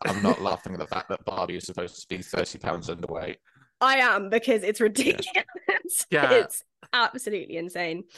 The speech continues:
Speaker 2: Um, and then the last one that I chose, I also have wa-, like, a little extra just because I, I thought, "Why not?" while we're here. Um, so in nineteen ninety-seven, so quite a lot later when we think things are getting better. Um,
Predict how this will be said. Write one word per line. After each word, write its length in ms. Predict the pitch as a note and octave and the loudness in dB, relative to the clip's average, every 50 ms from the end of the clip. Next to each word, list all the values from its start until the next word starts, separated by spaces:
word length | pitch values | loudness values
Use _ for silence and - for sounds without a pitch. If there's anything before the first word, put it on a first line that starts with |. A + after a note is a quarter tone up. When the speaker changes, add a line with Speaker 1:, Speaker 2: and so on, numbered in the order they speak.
| - - - - - _ _ - | -20 -20 -20 -20 -20 _ _ 0
Speaker 2:
Um, 340 | A3 A3 A3 A3 A3 A3+ A3 - - | 4 4 6 6 4 2 0 2 2
and 140 | B3 A#3+ B3+ | 2 2 2
then 100 | B3+ B3+ | 2 2
the 80 | A#3+ | 2
last 320 | B3+ C4 C4 D4 C#4+ C#4+ - | 2 2 2 2 0 0 -2
one 160 | B3+ A#3 A3+ | -2 -2 -2
that 80 | A3 - | -2 -2
I 80 | G#3+ G#3 | -4 -4
chose, 220 | - A#3 G#3+ F3 | -2 -4 -4 -2
I 140 | - A3 B3 | 0 0 0
also 220 | C#4+ C#4+ - B3+ | 0 0 -2 -4
have 200 | B3 B3+ A3+ G#3+ G3+ | -4 -4 -6 -6 -6
wa-, 120 | G#3+ G#3+ - G3 | -8 -6 -4 -4
like, 160 | G3+ G#3 G#3 - | -4 -4 -4 -4
a 40 | |
little 160 | G#3 G3+ - - | -4 -4 -2 -2
extra 320 | - - - G#3+ - - D#3+ | -4 -6 -6 -8 -6 -6 -6
just 140 | - E3 - | -6 -6 -10
because 220 | - - - F#3 E3+ | -12 -10 -8 -6 -4
I, 200 | F3 F3 - - - | -4 -4 -4 -4 -6
I 120 | F#3+ F#3 | -8 -8
thought, 280 | F#3 - F#3 E3+ - - A3+ _ _ - - _ _ _ _ _ _ _ | -6 -6 -6 -6 -6 -6 -10 _ _ -20 -20 _ _ _ _ _ _ _
"Why 220 | G3 F#3+ F#3 F3+ | -8 -4 -4 -2
not?" 260 | F3+ E3+ C3+ G2+ - - _ - - - - - - _ | -2 -4 -4 -6 -10 -14 _ -20 -20 -20 -20 -20 -20 _
while 200 | - G3 F#3+ F3 | -2 0 0 2
we're 100 | F3 - F#3 | 0 0 0
here. 360 | G3 E3+ - F3+ G#3 A3 - _ _ - | 0 -2 -2 -4 -6 -8 -12 _ _ -4
Um, 500 | G3 G3 F#3+ F#3+ F#3+ F#3 F#3 F3 - - _ _ _ _ _ _ _ _ _ _ _ _ _ _ _ _ _ _ _ _ _ - | -2 -2 0 -2 -2 -2 -4 -6 -8 -10 _ _ _ _ _ _ _ _ _ _ _ _ _ _ _ _ _ _ _ _ _ -2
so 100 | A#3 A3 | 0 2
in 100 | A3 A#3 | 2 4
nineteen 420 | A#3 A3+ A#3 B3+ B3 - C4 A#3 | 4 4 4 4 2 0 -2 -2
ninety-seven, 680 | A3 G3+ G3 G3+ - G3 - - F3 E3 - G#2 - G3+ | 0 -2 -4 -6 -8 -10 -6 -6 -6 -6 -6 -10 -10 -8
so 300 | - G3 E3+ D#3 D#3 - - _ | -6 -4 -2 -2 -4 -4 -8 _
quite 400 | - - - G3 F#3+ E3 E3 - - _ - | -20 -10 -6 -2 -2 -2 -2 -4 -8 _ -4
a 60 | F#3+ | -4
lot 200 | F#3 E3 - - | -4 -4 -4 -6
later 340 | F3+ E3+ E3 - - E3 D#3 | -6 -6 -8 -6 -8 -8 -8
when 300 | D#3+ D#3 D#3+ D#3+ D3 - - | -8 -8 -10 -10 -12 -10 -12
we 120 | - F#3 | -12 -10
think 240 | F3+ F3+ - - - | -10 -10 -12 -10 -10
things 240 | - F3+ F3 F3 - | -8 -8 -8 -8 -10
are 40 | D#3+ | -12
getting 200 | - - - - | -12 -12 -10 -8
better. 280 | D#3+ E3 G2+ F#2+ - - - - - - - - - _ - | -8 -8 -8 -8 -10 -12 -16 -20 -20 -20 -20 -20 -20 _ 0
Um, 480 | G3+ G3 F#3 F#3+ F#3 F#3 F#3 F#3 F#3 | 2 2 4 4 4 2 2 0 -4